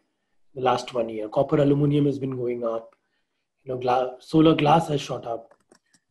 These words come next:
How do you see this, uh, trend shaping up, and what, what kind of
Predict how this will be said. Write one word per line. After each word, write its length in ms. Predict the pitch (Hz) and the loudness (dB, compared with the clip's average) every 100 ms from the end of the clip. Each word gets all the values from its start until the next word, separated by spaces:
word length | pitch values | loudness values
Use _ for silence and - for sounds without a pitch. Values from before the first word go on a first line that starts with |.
| _ _ _ _ - | _ _ _ _ -4
How 120 | 185 | 2
do 100 | 262 | 8
you 140 | 302 285 | 8 8
see 240 | - 190 | 6 4
this, 240 | 170 170 - - - - - _ _ _ _ - | 6 4 4 -6 -14 -18 -20 _ _ _ _ -2
uh, 340 | 156 147 147 143 - _ _ _ _ _ _ _ _ _ _ _ | 2 4 2 -2 -10 _ _ _ _ _ _ _ _ _ _ _
trend 340 | 165 160 160 | 0 2 2
shaping 420 | - 160 147 156 147 | 2 0 2 2 2
up, 180 | 143 | 0
and 140 | 151 143 | 0 0
what, 160 | 170 190 - - | 0 -2 -10 -20
what 160 | - | -8
kind 200 | - 208 202 | 0 2 2
of 160 | 202 | 0